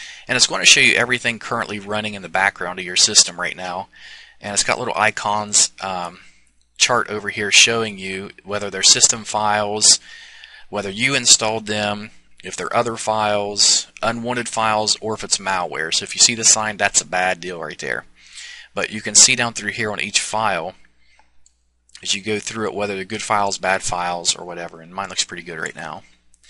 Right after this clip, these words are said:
Um, performance. This here shows your overall performance of your computer, the usage,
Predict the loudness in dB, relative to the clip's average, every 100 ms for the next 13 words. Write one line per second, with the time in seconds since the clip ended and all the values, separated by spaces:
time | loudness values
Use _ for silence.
0 | -20 -20 -20 -20 -20 _ _ _ _ -4
1 | 2 2 0 -6 -16 -12 -10 -4 -2 -2
2 | 2 6 6 6 -2 -20 -10 -2 0 4
3 | 4 4 0 -2 -4 -2 -2 -2 -8 -8
4 | -8 -4 -4 -4 -8 -12 -8 -8 -6 -6
5 | -6 -8 -6 2 2 2 2 2 2